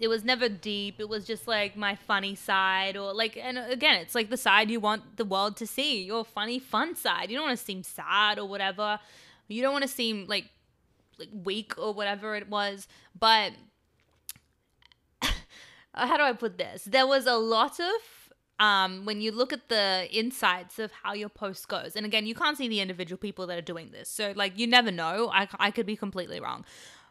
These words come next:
But a lot of those posts were getting a lot of shares, as in someone was sending these posts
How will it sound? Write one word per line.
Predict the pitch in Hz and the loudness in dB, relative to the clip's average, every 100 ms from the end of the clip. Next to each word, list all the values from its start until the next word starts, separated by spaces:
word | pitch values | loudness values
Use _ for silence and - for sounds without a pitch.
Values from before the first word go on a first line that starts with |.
| - | -6
But | 185 277 254 196 - _ - | 8 8 8 4 -6 _ -4
a | 233 | 0
lot | 233 247 | 2 0
of | 349 | 0
those | 359 381 - | -2 -4 -8
posts | - 226 240 254 - - | -6 -4 -4 -6 -14 -6
were | 240 | -4
getting | 214 185 196 208 | -2 -4 -4 -6
a | |
lot | 214 190 | -4 -4
of | 190 - | -4 -10
shares, | - - 214 143 104 90 202 - - | -10 -2 0 0 -6 -10 -16 -12 -2
as | 214 196 | -2 -2
in | 220 202 196 - _ _ _ _ | -6 -6 -10 -16 _ _ _ _
someone | - 226 220 247 240 | -6 -4 0 0 0
was | 220 214 | -2 -4
sending | - 220 208 202 196 180 165 185 _ _ _ | -4 -2 -2 -4 -6 -6 -10 -20 _ _ _
these | 196 214 214 | -8 -6 -6
posts | - - 202 190 - _ - | -10 -6 -4 -4 -14 _ -20